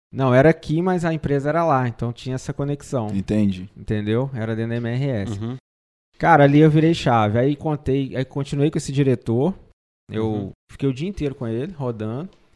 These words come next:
Speaker 1: e ele começou a perguntar o que eu queria da vida, eu falei, "Cara, eu quero ter uma empresa e tal, nessa área e tal." Eu falei, "Irmão, o que que você tá fazendo aqui então, hein?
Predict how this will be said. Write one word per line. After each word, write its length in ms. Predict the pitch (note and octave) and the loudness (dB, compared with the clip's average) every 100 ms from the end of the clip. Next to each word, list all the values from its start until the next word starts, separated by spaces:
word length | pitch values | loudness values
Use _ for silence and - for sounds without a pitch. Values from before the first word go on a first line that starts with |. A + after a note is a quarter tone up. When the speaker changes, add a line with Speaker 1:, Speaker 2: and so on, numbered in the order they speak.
| - | -6
Speaker 1:
e 60 | |
ele 120 | G3 G3+ | -4 -4
começou 360 | G3 G#3 G#3 | -2 -2 -2
a 20 | |
perguntar 480 | G3 G#3 A3 A3+ F3 | -2 -2 -4 -2 -4
o 40 | D3+ | -2
que 100 | D3 | -6
eu 80 | |
queria 200 | C#3 C3+ C3+ | -6 -6 -2
da 180 | C3 | -2
vida, 260 | A#2 B2+ C#3+ | -4 -4 -6
eu 40 | |
falei, 140 | C#3 C3 | -6 -6
"Cara, 240 | E3 C3 | -2 -2
eu 20 | A2 | -2
quero 160 | B2+ | -6
ter 100 | - | -4
uma 80 | D3 | -6
empresa 580 | F#3 - D#3+ F3 F3 D3+ | -4 -4 -2 0 -2 -6
e 20 | |
tal, 420 | - C#3+ D3 D3+ | -8 -2 0 0
nessa 280 | C#3 B2+ - | -2 -6 -4
área 360 | C3+ C3+ C#3+ C3 | -2 0 0 -2
e 40 | |
tal." 260 | - C3+ C#3+ | -4 -4 -4
Eu 380 | - _ _ - | -6 _ _ -8
falei, 120 | - | -4
"Irmão, 160 | E3+ | -2
o 40 | B2 | -2
que 100 | - | -4
que 80 | - | -10
você 100 | F#3 | -8
tá 100 | G3+ | -4
fazendo 360 | A#3+ A3+ A3 | -4 -4 -4
aqui 160 | G3+ F#3+ | -8 -10
então, 360 | F3 E3+ F3 | -8 -6 -4
hein? 140 | A#2 | -6